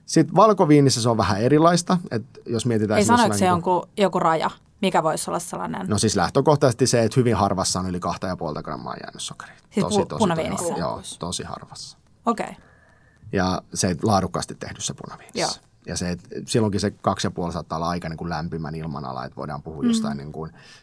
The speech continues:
Speaker 1: äh, kuumasta Espanjan alueesta tai Etelä-Italiasta tai, äh, Jenkeistä tai Etelä-Afrikasta.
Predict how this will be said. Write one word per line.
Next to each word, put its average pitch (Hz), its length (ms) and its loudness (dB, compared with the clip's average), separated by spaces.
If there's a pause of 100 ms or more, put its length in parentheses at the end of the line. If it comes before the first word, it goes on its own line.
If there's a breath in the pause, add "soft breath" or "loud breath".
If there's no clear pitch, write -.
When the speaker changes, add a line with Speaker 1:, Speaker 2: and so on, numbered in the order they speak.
(140)
Speaker 1:
äh, 65 520 -8
kuumasta 85 420 -6
Espanjan 71 440 -8
alueesta 73 580 -6
tai 76 520 -6
Etelä-Italiasta 69 1120 -8
tai, 80 600 -6
äh, 55 420 -12 (420)
Jenkeistä 78 600 -8
tai 62 180 -8
Etelä-Afrikasta. - 720 -14